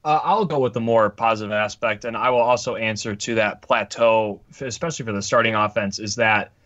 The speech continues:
a lot of these, uh, younger guys and the second and third stringers got some expanded reps. They got to, uh, hit someone wearing a different colored jersey, and I think that can spark a lot of things. So, I mean, you're talking Wims, you're talking Bilal Nichols, you're talking some of those guys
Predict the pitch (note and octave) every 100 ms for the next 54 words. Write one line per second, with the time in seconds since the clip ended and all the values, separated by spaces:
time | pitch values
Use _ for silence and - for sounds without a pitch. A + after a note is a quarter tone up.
0 | _ - A#2+ B2+ D3+ C3 B2 A#2 A2 A2
1 | G2+ G2 A2+ A#2 G#2+ G#2+ G2+ G2+ F#2+ E2+
2 | G#2 G2+ G2+ - A2+ G#2 B2+ A2 G#2 G2+
3 | A2+ G#2 - G#2+ G2 F#2 B2+ A2+ - A#2+
4 | G#2 G2+ G#2 - B2 A2+ G#2 A2 G2 -
5 | A2+ A2 A2+ - A2 G2+ G2 G2 G2+ G2
6 | F#2+ B2+ - A#2+ A2+ A2+ A2 G#2+ G2+ A2
7 | G#2+ G2+ A2 G#2+ A2 A2 G2+ G#2 G#2 G2+
8 | G2+ G2 - - - C#3+ D3 C#3+ A2+ -
9 | B2 A#2 A2 G2+ - B2 G#2+ G#2+ G#2+ G#2+
10 | G2+ A2+ G#2 G2+ B2 G#2 G#2+ G#2 G#2+ G#2
11 | A#2 A2+ G#2 A2 G#2 G#2 G#2 A2+ G#2 G#2
12 | G#2 G#2 G2+ G#2 G#2 G#2 G#2+ G#2 D#3 -
13 | G#2+ A#2 G#2+ G#2+ C3 C#3 A#2 G#2 G2+